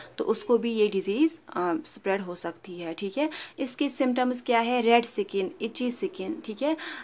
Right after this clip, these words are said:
अ, स्किन रेड होता है और खुजली आती है और सर्कुलर, अ, पैचेस आते हैं स्किन पे, रिंग पैचेस, रिंग शेप्ड पैचेस स्किन पे आते हैं। ठीक है, that's why the, um, worm is called as ringworm,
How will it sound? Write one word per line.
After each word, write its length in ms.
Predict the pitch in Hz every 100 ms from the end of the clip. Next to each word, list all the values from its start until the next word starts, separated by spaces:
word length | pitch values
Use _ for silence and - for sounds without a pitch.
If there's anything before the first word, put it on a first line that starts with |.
| -
अ, 140 | 185
स्किन 380 | 196 208 220 202
रेड 300 | 196 208 208
होता 280 | 208 208 202
है 160 | 202
और 140 | - 196
खुजली 380 | - 208 202 196
आती 400 | 190 190 196 196
है 140 | 196
और 360 | - 233 240 233
सर्कुलर, 640 | 269 247 254 254 247 247
अ, 280 | - 202 214 - -
पैचेस 640 | - 226 214 214 220 -
आते 260 | 180 175 180
हैं 120 | 190
स्किन 380 | - 160 165 160
पे, 240 | 165 180 - - _ -
रिंग 300 | 196 226 208
पैचेस, 800 | - - 190 175 165 151 151 -
रिंग 260 | - 214 226
शेप्ड 340 | - 190 180
पैचेस 540 | 185 180 170 - 285 - - - -
स्किन 380 | - 202 208 190
पे 120 | 190
आते 360 | 175 160 170 165
हैं। 200 | 165 160
ठीक 140 | 214
है, 60 | 202
that's 300 | 190 190 214
why 240 | 202 170 190
the, 200 | 185 185 254 - - -
um, 240 | - 180 302 - 156
worm 340 | 185 190 190 190
is 120 | -
called 220 | 175 170
as 260 | 175 196 180
ringworm, 480 | 175 170 165 175